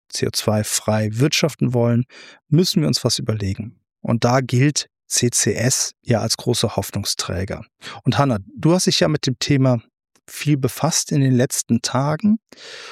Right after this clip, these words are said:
Und ich habe wahrgenommen, dass, äh, in dem Artikel, in einem deiner Artikel, das Wort Durchbruch eine große Rolle spielt. Also es gab offensichtlich beim Thema C C S einen kleinen Durchbruch.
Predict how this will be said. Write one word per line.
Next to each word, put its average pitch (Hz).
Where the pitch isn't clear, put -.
Und 160
ich 131
habe 135
wahrgenommen, 147
dass, -
äh, 120
in 135
dem 117
Artikel, -
in -
einem 139
deiner 127
Artikel, 131
das -
Wort 117
Durchbruch 139
eine 127
große 165
Rolle 131
spielt. 113
Also 117
es -
gab 131
offensichtlich 135
beim 123
Thema 123
C -
C -
S 147
einen 135
kleinen 127
Durchbruch. -